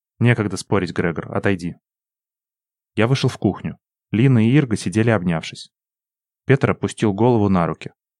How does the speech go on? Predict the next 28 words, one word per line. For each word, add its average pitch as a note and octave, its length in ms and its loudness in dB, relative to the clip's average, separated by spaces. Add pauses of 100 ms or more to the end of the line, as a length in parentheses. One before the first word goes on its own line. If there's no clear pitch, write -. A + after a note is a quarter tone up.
(1160)
«Петр, A2+ 240 2
вы F#2+ 100 2
можете C#3 320 4
отвезти G2+ 320 -2
Лину F#2+ 260 2
домой? F#2 320 2
Она F#2 140 0
очень G2+ 240 -2
устала». E2+ 480 -4 (1000)
Лина A2 220 2
высвободилась G2 760 0
из F#2 100 -4
рук G2+ 180 -2
матери A2+ 360 2
и E2+ 80 -2
подбежала F#2+ 520 -2
ко - 160 -4
мне. F2+ 240 -2 (380)
«Я B2+ 100 4
останусь C#3 320 2
с - 40 -16
тобой, C3 300 0
Ал». F2 240 -4 (920)
«Нет, A#2 220 2
Лина, G2 180 0
пожалуйста, G2+ 500 -2
иди B2 120 2
домой. F#2 360 0